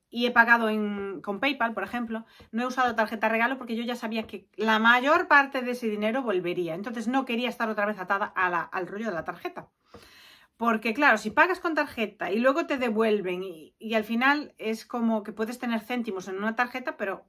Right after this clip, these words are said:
claro, no te estás ahorrando dinero, porque al final yo ahora mismo tengo noventa y cinco céntimos de un reembolso porque un producto venía mal, eh, en una tarjeta y en otra tengo como diecisiete euros. Obviamente,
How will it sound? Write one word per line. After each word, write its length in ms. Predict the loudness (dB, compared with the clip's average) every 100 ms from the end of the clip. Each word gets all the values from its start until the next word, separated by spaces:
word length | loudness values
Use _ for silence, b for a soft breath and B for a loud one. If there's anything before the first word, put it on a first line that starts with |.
| _
claro, 360 | _ -6 -6 -12 b b b b b b b _ -20
no 180 | -8 -6
te 80 | -6
estás 240 | -8 -2
ahorrando 380 | -2 0 -2 -2
dinero, 280 | 0 0 0
porque 180 | -2 -6
al 80 | -8
final 260 | -6 -4
yo 120 | -2 -2
ahora 120 | -4
mismo 220 | -6 -6
tengo 160 | -6 -4
noventa 260 | -6 -4
y 80 | -6
cinco 260 | -4 -4 -4
céntimos 540 | -4 -4 -4 -6 -8
de 80 | -8
un 160 | -6
reembolso 500 | -4 -4 -2 -2 -4
porque 160 | -12 -10
un 60 | -8
producto 320 | -8 -8 -6
venía 300 | -4 -4 0
mal, 260 | 2 0 -4 B B B B
eh, 420 | -4 -2 0 -4 -2
en 140 | 0
una 280 | 2 2 2
tarjeta 540 | 2 0 -2 0 0 0
y 140 | -2
en 180 | 0 0
otra 240 | 0 -2
tengo 240 | -2 -2 -2
como 160 | -4
diecisiete 540 | -4 -6 -8 -10 -4 -2
euros. 400 | 0 -2 -8 -8
Obviamente, 600 | -2 0 2 0 -2 -10